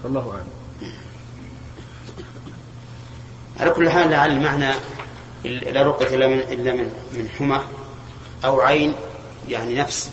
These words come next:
Speaker 2: حسد، أو أذن، يعني وجع في الأذن، ويكون الحصر،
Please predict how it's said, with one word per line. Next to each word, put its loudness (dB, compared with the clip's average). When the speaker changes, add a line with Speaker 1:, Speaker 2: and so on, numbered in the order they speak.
Speaker 2:
حسد، -2
أو 4
أذن، 6
يعني 4
وجع 8
في -4
الأذن، -8
ويكون 4
الحصر، 4